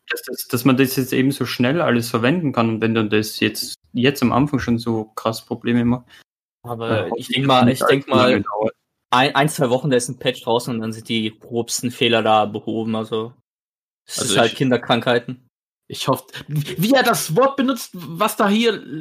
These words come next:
Speaker 3: äh, laut schon genannt wurde, wie er das einfach klaut,
Speaker 2: <laughs>
Speaker 3: dieses Wort Kinderkrankheiten.
Speaker 2: Warum klauen? Das ist ein Wort, das man immer benutzt bei, bei Techniksachen und alles.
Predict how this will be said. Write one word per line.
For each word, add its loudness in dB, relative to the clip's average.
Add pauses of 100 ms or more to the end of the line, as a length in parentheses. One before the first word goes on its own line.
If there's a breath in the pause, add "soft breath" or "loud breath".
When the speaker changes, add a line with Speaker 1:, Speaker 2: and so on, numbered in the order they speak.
Speaker 3:
äh, 2
laut 0
schon 0
genannt -2
wurde, 4
wie 2
er 4
das 2
einfach 2
klaut, 2
Speaker 2:
<laughs> 4
Speaker 3:
dieses 0
Wort -2
Kinderkrankheiten. 0
Speaker 2:
Warum 2 (400)
klauen? 4
Das 0
ist -6
ein -6
Wort, -8
das -6
man 0
immer 2
benutzt -2
bei, 0 (240)
bei 2
Techniksachen -4
und -8
alles. -4